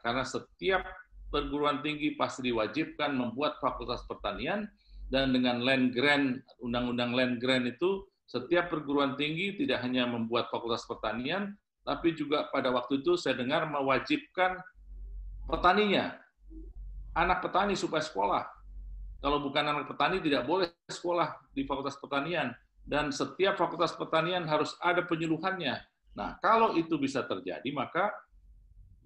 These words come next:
perguruan tinggi menjadi sumber pencerahan baru,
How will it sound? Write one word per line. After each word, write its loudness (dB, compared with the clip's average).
perguruan 0
tinggi -4
menjadi 0
sumber -2
pencerahan 0
baru, 2